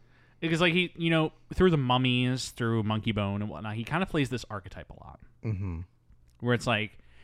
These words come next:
Speaker 1: yeah, he might be an idiot and he might be, like, all bronze, no brains, but you love him.
Speaker 2: Yeah.
Speaker 1: Uh, and that's very much what he's doing in this, but he's playing it to, like, eleven perc-, like, eleven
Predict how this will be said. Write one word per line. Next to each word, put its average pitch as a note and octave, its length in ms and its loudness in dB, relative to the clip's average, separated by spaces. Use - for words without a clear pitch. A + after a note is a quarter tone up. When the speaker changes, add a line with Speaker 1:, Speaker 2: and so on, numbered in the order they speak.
Speaker 1:
yeah, E3 360 4
he E3+ 180 -6
might D#3+ 200 2
be D3+ 80 2
an C#3 160 0
idiot B2 460 2
and A2 100 -4
he A2 60 -2
might A2+ 180 0
be, A#2 140 -4
like, G#2+ 180 -4
all G#2+ 140 -2
bronze, G#2 380 -2
no G#2+ 120 -2
brains, G2 480 -6
but - 120 -14
you G2 140 -12
love E2 200 -12
him. B1 180 -20
Speaker 2:
Yeah. - 160 -8
Speaker 1:
Uh, A#2+ 120 -10
and B2+ 80 -4
that's D3 140 -6
very F#3+ 140 -2
much G3 160 -2
what D3 100 -2
he's A2 120 -4
doing G2 240 -4
in D#2+ 120 -12
this, - 220 -14
but G#2 160 -6
he's G2 140 -8
playing A#2+ 300 0
it F#2 80 -12
to, - 60 -12
like, F#2+ 280 -10
eleven F2 420 -12
perc-, - 200 -18
like, F#2+ 240 -10
eleven F2+ 420 -12